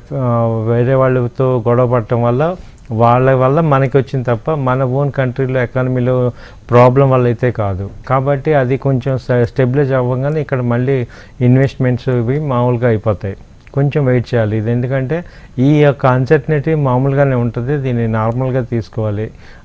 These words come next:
రెండోది ఏంటంటే ఒక్కసారి హై మార్కెట్లు లాస్ట్ సిక్స్ మంత్స్ విపరీతంగా పెరిగిపోయినాయి కాబట్టి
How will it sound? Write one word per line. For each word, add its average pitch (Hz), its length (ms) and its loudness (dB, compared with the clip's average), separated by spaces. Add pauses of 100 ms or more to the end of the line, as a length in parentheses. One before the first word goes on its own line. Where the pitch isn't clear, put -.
రెండోది 131 420 2
ఏంటంటే 143 360 2
ఒక్కసారి 151 800 0
హై 143 420 0
మార్కెట్లు 139 760 -2
లాస్ట్ 123 400 -2
సిక్స్ - 300 -6
మంత్స్ 135 260 -4
విపరీతంగా 139 480 -2
పెరిగిపోయినాయి 127 560 -2
కాబట్టి 113 480 -4